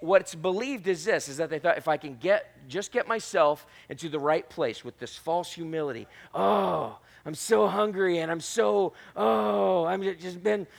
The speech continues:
yeah, I just feel so bad. So now I'm in this place where I can finally get to this opportunity where I can experience God, and then I can just have this crazy vision." And then he says this, "These people going on in detail about vision,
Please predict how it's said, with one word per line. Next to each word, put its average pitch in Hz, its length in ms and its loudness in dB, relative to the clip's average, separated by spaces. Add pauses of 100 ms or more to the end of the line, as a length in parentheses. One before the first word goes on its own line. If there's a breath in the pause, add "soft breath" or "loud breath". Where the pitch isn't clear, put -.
(120 loud breath)
yeah, 202 120 0
I 202 80 4
just 196 220 -4
feel 208 340 0
so 196 320 -4
bad. 190 440 4 (140 loud breath)
So 214 180 -2
now 202 380 0 (100)
I'm 226 160 2
in 226 100 2
this 220 180 -2
place 214 360 0
where 208 100 2
I 214 60 4
can 202 100 -4
finally 214 500 0 (280 loud breath)
get 233 220 4
to 226 120 -2
this 220 300 6 (120)
opportunity 226 840 6 (100)
where 233 140 4
I 240 80 8
can 226 120 4
experience 226 680 0
God, 202 320 4
and 214 140 0
then 226 80 2
I 233 80 4
can 220 120 -6
just 208 200 -6
have 214 160 4
this 214 160 2
crazy 226 480 2
vision." 202 480 4 (220 loud breath)
And 220 140 2
then 247 80 6
he 233 60 4
says 226 320 6
this, 233 300 4 (200 loud breath)
"These 247 240 -2
people 233 720 4 (200 loud breath)
going 269 340 4
on 240 180 8
in 220 120 0
detail 214 360 0
about 196 240 4
vision, 180 380 -2